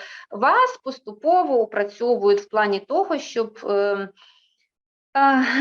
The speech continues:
<clears throat> е, вас протестувати, ну і в,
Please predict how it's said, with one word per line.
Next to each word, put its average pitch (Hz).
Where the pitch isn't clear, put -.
<clears throat> 294
е, 220
вас 214
протестувати, 415
ну 359
і 311
в, -